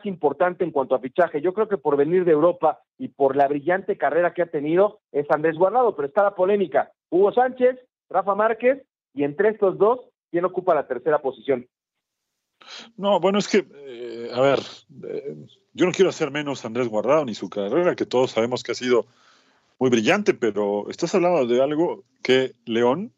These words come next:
Speaker 2: con el debido respeto para la hinchada de León y para toda la gente en los Estados Unidos que es fanática de este equipo, es algo que no pueden competir, no pueden competir con Guadalajara en el aspecto afición, en el aspecto mediático, ¿no?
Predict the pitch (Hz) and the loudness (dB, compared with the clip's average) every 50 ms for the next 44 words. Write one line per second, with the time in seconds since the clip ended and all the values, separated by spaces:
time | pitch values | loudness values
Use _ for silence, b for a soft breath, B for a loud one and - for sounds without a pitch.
0 | _ _ - - 196 185 175 175 165 185 170 156 151 151 180 220 240 208 139 127 | _ _ -2 2 2 2 2 0 -4 -4 -2 0 0 0 2 2 2 2 0 0
1 | 117 - - 170 127 104 123 101 101 101 101 101 101 101 95 - 135 131 120 110 | -6 -2 -2 -2 -2 -2 -4 -6 -4 -6 -6 -6 -6 -8 -4 0 0 0 2 0
2 | 104 107 127 143 131 110 - 95 95 - 113 110 107 - 120 117 110 120 101 B | -2 -2 -4 -4 -4 -6 -8 -8 -6 -4 -2 -2 -2 -2 -2 0 2 2 0 B
3 | B B B B B B B B B B - 104 101 101 101 - - 151 139 110 | B B B B B B B B B B -6 -4 -4 -4 -2 2 2 4 4 4
4 | 127 143 127 120 - 143 127 - 127 139 135 123 120 110 127 123 - - 107 - | 2 0 0 0 0 -2 0 2 0 0 0 -2 -2 -2 -2 -2 -2 -6 -6 -6
5 | 135 - 156 165 b b b b b b b - 175 - 220 226 208 - 190 180 | -6 -2 -4 -4 b b b b b b b -4 0 2 4 2 4 2 0 -2
6 | 180 - 208 208 190 - 147 127 123 117 - 170 202 208 - _ _ _ _ - | 0 -2 -2 -2 -2 -4 -6 -4 -4 -4 -2 -2 -2 -2 -4 _ _ _ _ -14
7 | 147 165 208 202 - 262 254 208 - 175 147 147 - 220 220 196 214 190 156 147 | -8 -8 -8 -4 -4 -4 -2 -2 -2 -2 -4 -2 -4 -2 -2 0 0 0 2 4
8 | 143 135 127 123 - 202 202 185 156 131 135 127 - - 180 - - 175 143 - | 4 4 4 2 2 2 0 0 -2 -6 -8 -6 -2 -2 -2 2 2 2 2 2
9 | 117 107 - - 170 165 135 113 104 101 104 101 - - 165 - - 143 117 117 | -6 -12 -6 0 2 2 2 0 -6 -12 -12 -12 -8 -8 -6 -4 -2 -2 0 0
10 | 127 147 143 - 110 87 - - _ _ _ _ _ _ _ _ - - - 160 | 0 0 -2 -2 -10 -16 -16 -20 _ _ _ _ _ _ _ _ -4 -2 -2 -2
11 | 165 226 | -2 -6